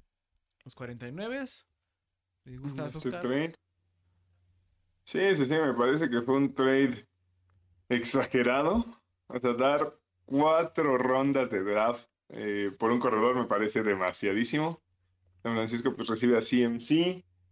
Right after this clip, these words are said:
Speaker 2: con un contrato bastante fuerte, mientras que del otro lado es una segunda, tercera y cuarta ronda del dos mil veintitrés y una quinta del dos mil veinticuatro. Eh,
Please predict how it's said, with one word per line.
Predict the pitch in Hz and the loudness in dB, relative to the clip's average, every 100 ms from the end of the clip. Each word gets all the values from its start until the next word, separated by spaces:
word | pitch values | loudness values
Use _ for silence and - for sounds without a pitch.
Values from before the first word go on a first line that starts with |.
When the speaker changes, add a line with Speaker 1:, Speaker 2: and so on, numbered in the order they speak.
| _ | _
Speaker 2:
con | 123 123 | 0 4
un | 131 | 4
contrato | 131 120 127 127 | 4 2 2 2
bastante | 120 101 127 139 139 | 2 0 0 -2 0
fuerte, | 139 151 156 156 185 - _ _ _ - | 2 0 2 0 0 -2 _ _ _ -4
mientras | 117 113 | -2 2
que | 120 | 4
del | 120 | 4
otro | 127 131 | 4 4
lado | 131 127 | 4 4
es | 127 | 4
una | 135 135 | 2 2
segunda, | - 120 135 156 151 | 2 2 2 2 2
tercera | 147 117 135 131 | 2 0 2 2
y | |
cuarta | 135 131 127 | 2 0 2
ronda | 123 131 117 | 2 2 2
del | 104 | 2
dos | 104 104 | 2 2
mil | 123 | 2
veintitrés | 131 127 135 147 170 180 - | 2 2 2 2 2 0 -2
y | 135 | 2
una | 123 123 120 | 2 2 0
quinta | 135 127 117 | 0 2 2
del | 104 98 | 2 0
dos | 98 | -2
mil | 110 | -2
veinticuatro. | 107 104 101 92 - - - _ _ _ _ _ _ _ _ - | -2 -4 -6 -4 -6 -8 -20 _ _ _ _ _ _ _ _ -2
Eh, | 110 110 107 107 110 107 | 2 2 4 4 4 4